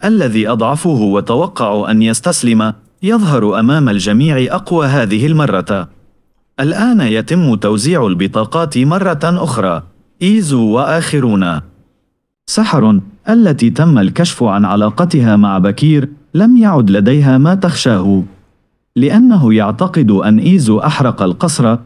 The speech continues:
يحاول إثبات ذنب إيزو ويجد ثغرة في النهاية. من خلال التعاون مع القائد السلجوقي، حصلوا على أدلة ستدين إيزو رسميًا، لكن إيزو لا يعرف الخوف بشكل غريب.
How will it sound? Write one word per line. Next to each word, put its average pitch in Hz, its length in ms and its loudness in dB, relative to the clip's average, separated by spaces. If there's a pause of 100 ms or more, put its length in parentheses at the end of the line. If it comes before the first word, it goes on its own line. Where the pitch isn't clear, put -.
(200)
يحاول 151 680 2
إثبات 175 420 0
ذنب 107 340 2
إيزو 127 460 2
ويجد 131 540 2
ثغرة 127 560 0
في 127 140 -2
النهاية. 107 800 2 (680)
من 156 180 2
خلال 208 380 2
التعاون 117 760 2
مع 98 160 2
القائد 113 520 0
السلجوقي، 110 880 2 (300)
حصلوا 147 500 0
على 104 320 0
أدلة 113 520 2
ستدين 120 640 2
إيزو 113 340 2
رسميًا، 117 600 2 (360)
لكن 135 380 2
إيزو 120 380 2
لا 127 160 2
يعرف 143 420 0
الخوف 139 420 0
بشكل 143 580 2
غريب. 101 580 2